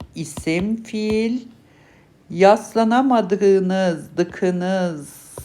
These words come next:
sıfat fiil. Değil mi? Ma, e, yaslanamadığınız nedir burada? Nedir?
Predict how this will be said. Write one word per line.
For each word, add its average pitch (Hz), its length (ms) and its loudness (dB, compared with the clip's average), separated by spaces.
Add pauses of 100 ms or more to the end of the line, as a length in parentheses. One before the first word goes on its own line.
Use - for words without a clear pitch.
sıfat 165 640 -2
fiil. 220 540 -2 (680)
Değil 254 120 6
mi? 143 240 0 (120)
Ma, 175 380 0
e, 151 60 -2 (280)
yaslanamadığınız 170 1600 -2 (520)
nedir 185 580 0
burada? 185 720 0 (1300)
Nedir? 196 580 0